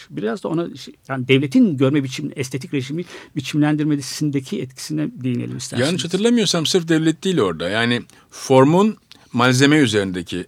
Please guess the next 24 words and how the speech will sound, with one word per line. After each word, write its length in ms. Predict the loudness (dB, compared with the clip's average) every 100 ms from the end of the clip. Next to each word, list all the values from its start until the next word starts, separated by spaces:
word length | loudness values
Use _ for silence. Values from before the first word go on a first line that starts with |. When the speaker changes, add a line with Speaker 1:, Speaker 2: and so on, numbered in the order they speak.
| -10
Speaker 2:
e, 40 | -12 -12 -14 -14 -16 _
egemenliğinden 840 | -4 -2 0 -2 -2 -4 -4 -2 0
bahsediyor. 600 | -2 -2 0 4 4 2 -6 -20 -10 0
Elitin 500 | 2 4 4 2 -2 _ _
halk 320 | -2 -2 -2
üzerindeki 480 | -4 -2 -2 -6 -10
egemenliğinden 760 | -8 -6 -6 -6 -4 -4 -4 -4
bahsediyor. 580 | -4 -4 -2 2 0 -2 -16 -20 -4
Eğitimin 600 | 4 4 4 4 4 2 -6 _ 0
doğa 240 | 6 6
üzerindeki 440 | 6 2 -2 -4 -6
egemenliğinden 720 | -4 -4 -2 -4 -4 -4 -4
bahsediyor. 580 | -4 -4 -4 0 0 -2 -8 -20 _
Ve, 160 | 0 2
e, 440 | 2 -2 -2 0
devletin, 540 | 2 2 0 0 -2 -4 -8
e, 80 | -2 0 -2 -2 -6 -10 -10
şey 240 | -4 -2
üzerindeki, 440 | -2 -4 -4 -6
sanat 200 | -2 -2
üzerindeki 320 | -2 -4 -4 -4
egemenliğinden 640 | -2 -2 -2 -2 -4 -4
bahsediyor. 360 | -6 -10 -12 -4
Tabii 280 | -2 -2